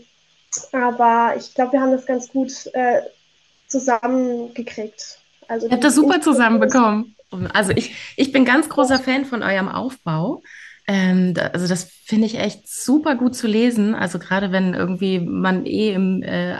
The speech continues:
Speaker 2: Auge des Sturms, äh, unterwegs ist, der, der Mutterschaft, äh, und dann einfach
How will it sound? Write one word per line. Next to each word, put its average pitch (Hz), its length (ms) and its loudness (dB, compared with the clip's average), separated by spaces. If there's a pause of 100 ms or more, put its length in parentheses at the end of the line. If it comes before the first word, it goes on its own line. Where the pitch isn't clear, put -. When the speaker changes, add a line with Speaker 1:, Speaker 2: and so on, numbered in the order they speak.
Speaker 2:
Auge 233 340 0
des 208 120 -2
Sturms, 240 440 0
äh, - 120 -4
unterwegs 185 600 -2
ist, - 380 -6
der, 175 120 -4
der 185 140 -2
Mutterschaft, 202 680 0
äh, 180 340 -2
und 190 360 -2
dann 185 220 0
einfach 202 460 -4